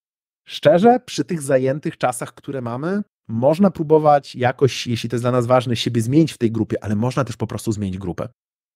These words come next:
Jeśli jakieś środowisko nam nie sprzyja i my się tam czujemy zawstydzani i my mamy wrażenie, że my musimy być jacyś dziwni, żeby móc tam przeżyć, jebać to środowisko. Może ono po prostu nie jest nam pisane. Może tam ludzie piorą inne emocje, niż my w tym momencie potrzebujemy w życiu. To nie jest tak, że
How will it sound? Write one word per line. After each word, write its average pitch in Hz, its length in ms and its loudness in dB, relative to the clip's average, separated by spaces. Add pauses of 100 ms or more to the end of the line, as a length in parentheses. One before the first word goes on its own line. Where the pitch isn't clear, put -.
(140)
Jeśli 139 260 2
jakieś 160 260 2
środowisko 151 500 -2
nam 127 200 0
nie 123 100 -4
sprzyja - 480 -6 (160)
i 120 100 6
my 127 60 6
się 156 140 2
tam 147 180 -2
czujemy 135 340 -2
zawstydzani 104 760 0 (560)
i 135 100 2
my 131 100 -2
mamy 156 260 0
wrażenie, 160 420 -2
że 170 120 -4
my 180 260 6
musimy 127 340 2
być 110 180 -6
jacyś 113 220 -6
dziwni, 117 460 -4
żeby 104 200 -4
móc 101 180 -8
tam 95 140 -10
przeżyć, 80 480 -14 (1200)
jebać 156 460 2
to 131 100 -10
środowisko. 107 580 -12 (120)
Może 123 260 0
ono 165 180 6
po 160 120 -12
prostu 147 320 -6
nie 127 120 -6
jest 120 160 -8
nam 110 140 -8
pisane. 85 360 -16
Może 104 220 -6
tam 139 220 -4
ludzie 160 640 4
piorą 147 440 0
inne 151 340 0
emocje, 127 400 0
niż 120 160 -4
my 127 80 -6
w - 60 -14
tym 123 120 -4
momencie 110 320 0
potrzebujemy 101 680 -2
w 90 40 -8
życiu. 90 220 -6
To 120 120 -2
nie 135 140 4
jest 139 180 2
tak, 135 180 0
że 120 120 -2